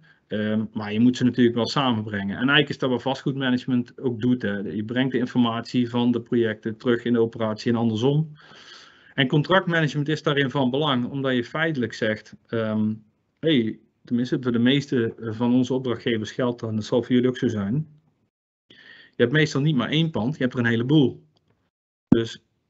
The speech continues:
eh, er vindt doorlopend een verandering plaats van het contract. Doorlopend gaan er panden uit, komen er panden bij.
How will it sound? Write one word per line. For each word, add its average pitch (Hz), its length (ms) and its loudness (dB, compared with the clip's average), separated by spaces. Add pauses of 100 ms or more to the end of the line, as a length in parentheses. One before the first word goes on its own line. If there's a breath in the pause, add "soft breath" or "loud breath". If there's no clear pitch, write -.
eh, 123 340 -2
er 120 140 -2
vindt 127 340 -2
doorlopend 127 800 2 (120)
een 110 160 -8
verandering 117 600 0
plaats 110 360 -2
van 139 160 0
het 117 120 0
contract. 120 640 -2 (300)
Doorlopend 127 640 2
gaan 120 220 0
er 107 60 -4
panden 110 360 0
uit, 147 260 2
komen 110 280 -2
er 107 60 -4
panden 107 400 0
bij. 127 440 2